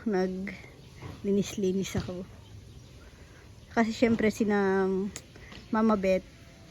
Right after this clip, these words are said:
nag, ano, sa bandang loob. Tapos syempre may mga tambak-tambak dito. Hindi naman nila kaya yon. Tsaka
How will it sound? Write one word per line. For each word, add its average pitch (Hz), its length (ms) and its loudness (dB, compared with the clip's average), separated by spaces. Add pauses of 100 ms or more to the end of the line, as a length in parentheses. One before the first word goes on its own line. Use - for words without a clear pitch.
(600)
nag, 208 480 4 (1120)
ano, 190 320 4
sa 233 160 4 (640)
bandang 220 560 6
loob. 190 480 6
Tapos 214 320 2
syempre 226 400 6
may 220 80 2
mga 202 320 2
tambak-tambak 196 720 0
dito. 190 480 -6
Hindi 196 240 -2
naman 190 320 0
nila 190 160 -2
kaya 190 400 -6
yon. 190 400 -8 (560)
Tsaka 202 480 -4